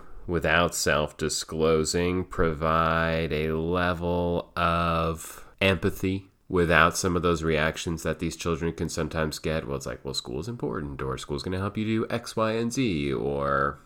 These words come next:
you know, "School helps you be a better person," or whatever it is that parents say to convince their children that school is a good idea. But there are moments when I have children in session who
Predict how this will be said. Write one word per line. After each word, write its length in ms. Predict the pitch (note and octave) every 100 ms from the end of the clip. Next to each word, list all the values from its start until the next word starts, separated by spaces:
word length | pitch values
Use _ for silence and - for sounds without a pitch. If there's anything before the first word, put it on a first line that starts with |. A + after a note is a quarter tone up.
| -
you 80 | E2
know, 100 | C2
"School 280 | C2+ - F2+
helps 260 | F#2 G2+ -
you 60 |
be 100 | A2
a 80 | A2
better 220 | A2 A2
person," 500 | A2+ D3 C3 - D#2+
or 100 | D2
whatever 360 | C#2+ D2 D#2 C#2+
it 80 | C2
is 100 | C2+
that 140 | C2+
parents 320 | C#2+ C2+ A#1+
say 420 | - E2 D2+ D2 - -
to 180 | - G2+
convince 400 | E2 C#2 D2+ -
their 180 | D#2+
children 460 | D2+ - F#2+ E2 D#2
that 160 | D#2 -
school 360 | - G2+ F2
is 140 | E2 E2
a 60 |
good 240 | F#2+ F2 E2+
idea. 840 | D#2 D2+ - A2+ G#2+ D#2 E2+ G2 A2+ A2+ _ _ -
But 140 | -
there 200 | A2+ G#2+
are 60 | G#2
moments 720 | A2+ D#3 D#3 D3 B2 - -
when 380 | - F2+ G2 F2+
I 140 | F2
have 600 | F#2 G#2 G#2 G2 - - -
children 400 | - F#2+ F2 E2+
in 140 | D#2
session 720 | - E2+ D2 - - B1 E2 - -
who 640 | - G2 F2+ F2 E2+ F2